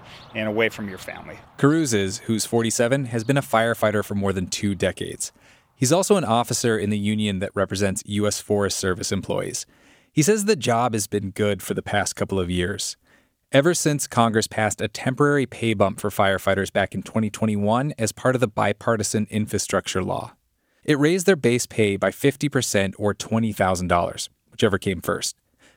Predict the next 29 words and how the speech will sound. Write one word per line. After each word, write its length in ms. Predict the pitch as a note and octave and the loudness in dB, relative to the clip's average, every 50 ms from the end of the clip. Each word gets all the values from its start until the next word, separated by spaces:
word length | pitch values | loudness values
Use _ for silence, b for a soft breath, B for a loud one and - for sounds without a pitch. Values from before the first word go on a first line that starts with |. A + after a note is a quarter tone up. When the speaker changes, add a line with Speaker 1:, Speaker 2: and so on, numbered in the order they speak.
| b b b _ _ _ - | b b b _ _ _ 4
Speaker 2:
Cruzes 340 | - D3 D3+ D3 F3 D#3 | 6 6 6 6 4 2
says 260 | - - D3+ C#3 B2 B2 | 2 2 2 2 2 0
the 80 | B2+ | 2
boost 320 | G#2 C3+ C3 B2+ - - - | 2 2 2 2 2 0 0
made 160 | A#2+ A2+ - | 0 0 0
his 260 | - - C#3 C3+ B2 | 0 0 0 2 0
job 320 | - - A#2+ A2 G#2+ G#2+ | 0 2 2 4 2 2
a 80 | - G#2 | 0 -2
lot 320 | G2 F#2+ G#2 A2 A#2+ A2 | -2 0 0 2 0 2
more 180 | - A#2 A2+ G#2+ | 2 2 0 0
palatable 600 | - - - A2 G#2+ G#2+ G#2 G2+ F#2+ F#2 F#2+ G2+ | -2 -4 -2 0 0 2 2 0 0 0 -2 -2
because 380 | G2 - F#2+ - - G2+ F#2 - | -4 -8 -4 0 0 0 2 0
it 80 | G#2 G#2 | 0 0
meant 160 | A2 G#2 - | -2 -2 -2
he 120 | - A#2+ | -4 -2
didn't 240 | A2 A#2+ A2+ G#2+ G2 | 0 0 0 0 0
have 180 | G#2+ A2 G#2+ - | -2 -2 -2 -2
to 100 | G#2+ G2 | -4 -4
chase 320 | - - G#2+ G2 - - - | -2 0 0 0 -2 -2 0
overtime 540 | A#2+ A#2 A#2 A#2 A2 - - G#2 F#2+ F#2+ F#2 | 0 2 2 2 0 0 0 0 0 0 0
as 140 | F2+ - | -2 -2
much 280 | G2+ F#2+ - - - - | -2 -2 -2 -4 -6 -4
during 240 | - G#2+ G2+ G2 F2+ | -2 -2 0 0 0
the 120 | G2+ A2 - | -4 -4 -2
off-season 640 | - G#2 G2 G2+ - - - A2 G2+ F2 F2 F#2 F#2+ F#2 | 0 0 0 0 0 -2 -2 -2 -2 -2 -2 -4 -4 -4
to 100 | - G2 | -4 -2
make 220 | G2 F#2 F#2 - | -2 -2 -2 -2
ends 220 | G2 F#2 F2+ G#2 | -2 -2 -2 -2
meet. 280 | G2+ G2+ G2 - - | -2 -4 -4 -6 -8